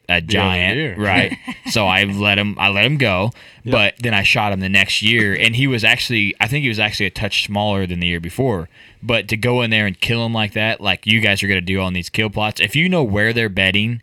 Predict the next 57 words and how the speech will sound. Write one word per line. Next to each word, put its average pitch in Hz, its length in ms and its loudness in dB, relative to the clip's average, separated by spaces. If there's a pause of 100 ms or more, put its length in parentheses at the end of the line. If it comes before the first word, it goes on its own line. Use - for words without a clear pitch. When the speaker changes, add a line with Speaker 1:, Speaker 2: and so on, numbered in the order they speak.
(440)
Speaker 1:
you're 123 160 2
gonna 113 160 0
be 98 120 -2
like, 90 280 0
if 107 100 0
you're 135 120 2
gonna 151 120 0
run 113 220 -2
a 107 60 -4
trail 107 220 -2
cam 110 240 -2
on 101 120 -2
that 98 160 -4
kill 107 180 -2
plot, 120 360 -4
you're 120 160 0
gonna 113 180 -2
be 101 160 -2
like, 87 260 -4
"Okay, 82 400 -4
this 98 160 -4
deer's 101 260 0
bedding 98 320 0
here," 87 460 -4 (680)
just 101 180 -4
like 90 120 -2
you 90 60 -6
said, 87 380 -2 (160)
Speaker 2:
Right. 113 200 -10
Speaker 1:
just 131 180 0
like 117 120 0
you 127 100 2
killed 113 280 0
your 110 120 0
buck 101 260 -2
this 117 200 0
year. 87 120 -2
That 110 100 2
was 101 140 -4
Speaker 3:
Yep. 104 80 -2
Speaker 1:
completely 113 260 0
by 95 180 0
design. 87 560 -4 (260)
And 113 100 0
when 143 80 2
you 165 100 2
can 123 220 -2
do 139 260 4
that, 117 380 2
that 104 60 -16 (200)
Speaker 2:
There's - 0 -
a 127 80 -2
sense 131 160 0
Speaker 1:
feels 110 220 2
Speaker 2:
of - 60 -2 (120)
Speaker 1:
so - 280 0
good, 127 40 4